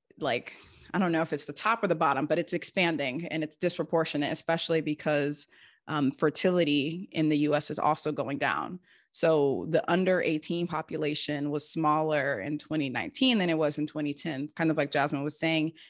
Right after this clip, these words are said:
in such short decade or time bands, you can see the changes that are happening, um, in population and ki-, and then kind of describing why. Um, another reason why we think about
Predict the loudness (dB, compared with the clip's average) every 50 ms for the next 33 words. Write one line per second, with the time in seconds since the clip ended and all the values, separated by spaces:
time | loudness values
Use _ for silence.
0 | -20 _ _ _ -2 -2 -2 0 2 0 0 2 2 0 2 2 2 2 2 0
1 | -2 _ _ _ _ _ -12 -4 -2 0 0 0 -2 -2 -2 -2 -2 -2 -4 -4
2 | -6 -8 -8 -8 -6 -2 -2 0 0 0 0 0 0 0 0 0 0 -2 -4 -4
3 | -4 -6 -6 -4 -4 -4 -4 -4 -4 -2 -2 -2 -2 -2 -4 -4 -4 -4 -4 -4
4 | -4 -4 -4 -4 -6 -6 -8 -8 -6 -6 -4 -6 -6 -8 -10 _ _ -20 -20 -20
5 | _ _ _ -4 -4 -4 -2 0 0 0 0 0 -4 -4 -4 -4 -4 -4 -2 -2
6 | -2 -2 -2 -2 -2 0 0 0 -2 -4 -8 -12 -14 _ _ -8 -4 -4 -2 -2
7 | -4 -6 -6 -6 -6 -4 -4 -4 -4 -6 -6 -4 -2 -4 -4 -4 -6 -6 -2 0
8 | 0 0 0 -2 -4 -6 -8 -10 _ _ _ _ _ _ _ _ _ _ _ -8
9 | -6 -4 -4 -4 -6 -6 -8 -10 -12 _ -20 -20 _ _ _ _ _ _ 2 4
10 | 4 6 6 4 4 4 4 2 2 2 0 0 -2 -2 -6 -6 -2 0 2 2
11 | 2 0 0 -2 -2 -4 -4 -4 -2 -2 -2 -2 -4